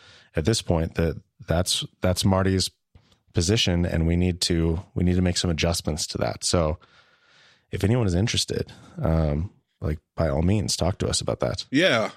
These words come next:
Speaker 2: Yeah. I'll give some, some word to that as well. Um, I was w-, wondering there if Brent was firing me there for a moment.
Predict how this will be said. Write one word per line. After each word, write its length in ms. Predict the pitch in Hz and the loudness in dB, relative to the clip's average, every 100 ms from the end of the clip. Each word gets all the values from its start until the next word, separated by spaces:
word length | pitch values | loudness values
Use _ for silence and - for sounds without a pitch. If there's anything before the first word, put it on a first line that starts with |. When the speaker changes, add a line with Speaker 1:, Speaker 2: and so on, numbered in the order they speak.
| - | 0
Speaker 2:
Yeah. 180 | 139 113 | 2 2
I'll 100 | 110 | 2
give 180 | 110 | 0
some, 440 | - 123 110 110 - - | 2 2 2 -2 -6 -4
some 340 | - 113 104 | 0 2 2
word 200 | 104 110 | 2 2
to 100 | 104 | 0
that 240 | 98 98 92 | 2 2 0
as 160 | - | 0
well. 420 | 104 104 90 82 - | 0 2 0 -2 0
Um, 460 | 120 110 98 92 87 _ _ _ _ _ _ _ _ - - | 2 2 2 -2 -8 _ _ _ _ _ _ _ _ -12 -4
I 140 | 101 | -2
was 180 | 92 92 | -2 -4
w-, 220 | 98 101 | -2 -4
wondering 360 | 95 101 110 98 | -2 -2 0 0
there 160 | 92 90 | 0 -4
if 120 | - | -2
Brent 180 | 104 - | -2 -2
was 120 | - | -6
firing 440 | 101 98 107 87 | -4 -2 -2 -4
me 180 | 62 - | -6 -8
there 160 | - 90 | -6 -8
for 180 | - | -8
a 60 | 78 | -6
moment. 320 | 80 80 - | -6 -8 -12